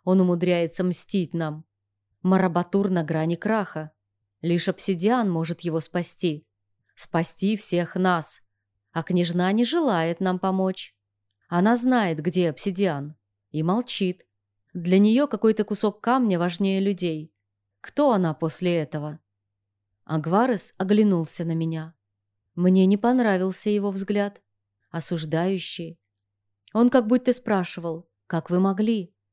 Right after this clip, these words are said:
А затем телохранитель решительно поджал губы. Я похолодела. Что он задумал? Повернувшись назад к Дариусу, Агварес произнес:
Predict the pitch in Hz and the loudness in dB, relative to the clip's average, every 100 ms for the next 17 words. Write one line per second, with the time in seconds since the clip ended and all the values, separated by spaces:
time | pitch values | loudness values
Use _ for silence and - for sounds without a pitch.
0 | _ _ _ _ _ _ 175 175 180 170 | _ _ _ _ _ _ -2 0 0 0
1 | 233 294 277 - 165 160 160 160 240 233 | -2 0 -2 -2 -4 -4 -4 -2 -2 -2
2 | 180 - _ _ _ - 185 180 - 247 | -8 -10 _ _ _ -4 0 0 0 -2
3 | 254 226 190 180 175 180 180 175 151 165 | 0 0 -2 -4 -2 -2 -2 -4 -4 -6
4 | 170 _ _ _ _ - 170 175 170 180 | -8 _ _ _ _ -6 0 0 0 -4
5 | 196 196 175 170 165 175 _ _ _ _ | 0 0 0 -4 -4 -12 _ _ _ _
6 | - - 208 202 196 180 185 175 180 196 | -10 -2 2 4 4 2 0 0 -2 -6
7 | _ _ _ _ _ _ _ _ 190 196 | _ _ _ _ _ _ _ _ 4 6
8 | 208 240 240 214 - 202 185 185 175 165 | 4 2 0 -4 0 0 2 0 -2 -4
9 | 156 160 180 254 247 285 269 _ _ _ | -2 0 0 -2 -2 -6 -8 _ _ _
10 | 170 165 196 208 208 - 202 196 185 160 | -4 0 2 2 0 0 0 0 -2 -4
11 | 156 - | -6 -14